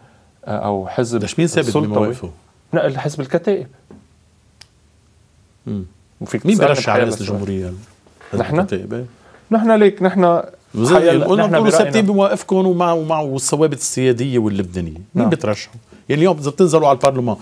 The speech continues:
Speaker 2: معقول تنزلوا على البرلمان وتحطوا ورقة بيضاء ولا بتحطوا اسم حدا بيمثل
Speaker 1: فينا
Speaker 2: هذا
Speaker 1: نحط
Speaker 2: الاتجاه؟
Speaker 1: ورقة بيضاء وفينا نحط، آه، آه، اسم الرئيس،
Speaker 2: نعم.
Speaker 1: الشيخ، الشيخ أمين جميل،
Speaker 2: مم.
Speaker 1: يلي بنظرنا بيمثل روحية، آه، آه، الحزب والضمير الوطني،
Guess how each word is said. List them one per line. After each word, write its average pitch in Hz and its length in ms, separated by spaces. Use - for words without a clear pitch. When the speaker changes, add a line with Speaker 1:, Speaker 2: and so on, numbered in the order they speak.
Speaker 2:
معقول 160 240
تنزلوا 175 280
على 147 80
البرلمان 147 260
وتحطوا 147 380
ورقة 139 200
بيضاء 170 280
ولا 156 120
بتحطوا - 360
اسم 131 200
حدا 120 180
بيمثل 117 240
Speaker 1:
فينا 220 160
Speaker 2:
هذا 190 60
Speaker 1:
نحط 165 280
Speaker 2:
الاتجاه؟ 139 60
Speaker 1:
ورقة 135 320
بيضاء 131 200
وفينا 135 240
نحط، 147 200
آه، 113 500
آه، - 40
اسم 127 200
الرئيس، 117 480
Speaker 2:
نعم. - 360
Speaker 1:
الشيخ، - 400
الشيخ 107 400
أمين 120 260
جميل، 117 440
Speaker 2:
مم. 107 60
Speaker 1:
يلي 104 100
بنظرنا 110 480
بيمثل 113 460
روحية، 131 420
آه، 104 560
آه، 107 40
الحزب 113 460
والضمير 104 380
الوطني، 110 440